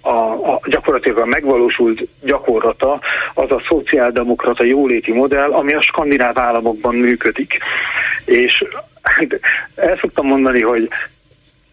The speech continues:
mindenki azt gondolja, az északi államokról van egy ilyen sztereotípia, hogy ott mindig sötét van,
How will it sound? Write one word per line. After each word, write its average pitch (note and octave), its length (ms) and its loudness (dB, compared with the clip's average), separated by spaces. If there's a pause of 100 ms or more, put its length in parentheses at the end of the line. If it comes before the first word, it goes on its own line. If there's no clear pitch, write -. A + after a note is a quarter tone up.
(560)
mindenki E3+ 340 0
azt C#3+ 160 0
gondolja, A#2+ 380 2
az G#2 80 -2
északi B2+ 360 0
államokról A#2+ 460 0
van B2+ 160 -2
egy G#2+ 120 -2
ilyen G#2+ 200 0
sztereotípia, G#2+ 800 -2 (320)
hogy A#2+ 260 2
ott - 340 -6
mindig C#3+ 280 0
sötét C#3 600 0
van, G2 480 -4